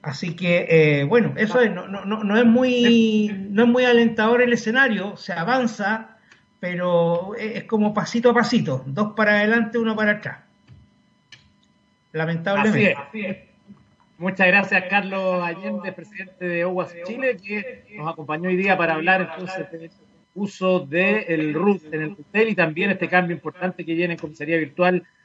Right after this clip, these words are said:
Speaker 2: y la clave única. Te mando un abrazo, Carlos, que estés muy bien.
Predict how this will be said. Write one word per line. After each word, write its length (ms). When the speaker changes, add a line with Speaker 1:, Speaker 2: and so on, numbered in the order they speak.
Speaker 2:
y 320
la 220
clave 340
única. 340
Te 80
mando 200
un 60
abrazo, 320
Carlos, 260
que 60
estés 140
muy 120
bien. 140